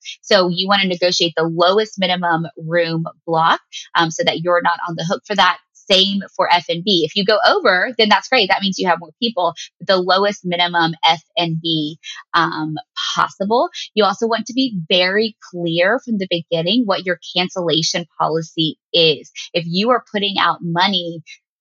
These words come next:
per head on different things, whether that's food or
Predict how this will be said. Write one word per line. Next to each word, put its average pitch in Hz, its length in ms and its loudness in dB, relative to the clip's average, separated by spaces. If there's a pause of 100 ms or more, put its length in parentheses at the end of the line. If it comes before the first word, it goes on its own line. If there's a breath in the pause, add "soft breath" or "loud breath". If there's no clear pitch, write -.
per 208 300 2
head 175 600 2
on 165 480 -2
different 190 340 0
things, 180 300 2
whether 160 180 -2
that's - 420 -8
food 226 540 4
or 156 320 0